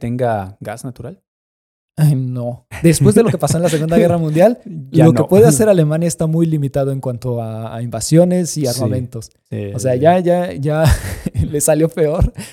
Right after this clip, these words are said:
Speaker 1: Sí.
Speaker 2: a lo que hicieron porque, em, ellos perdieron también parte de lo que es Polonia.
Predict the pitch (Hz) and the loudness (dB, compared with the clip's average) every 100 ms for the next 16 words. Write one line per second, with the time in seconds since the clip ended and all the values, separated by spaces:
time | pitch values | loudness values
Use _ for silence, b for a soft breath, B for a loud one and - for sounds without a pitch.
0 | B - 123 147 135 143 131 - 180 202 | B -4 0 2 2 0 -4 -2 -2 -2
1 | 143 123 123 120 - _ 139 123 120 117 | -4 -4 -6 -6 -14 _ -4 -2 -2 -6
2 | 117 127 - 151 165 - 143 143 156 175 | -10 -12 0 0 2 0 -2 0 -2 -4
3 | - 123 131 135 139 - 143 123 113 113 | -4 -4 -4 -4 -4 -2 -4 -2 -4 -8
4 | 110 113 113 - 113 170 151 | -10 -10 -10 -6 -2 -2 -4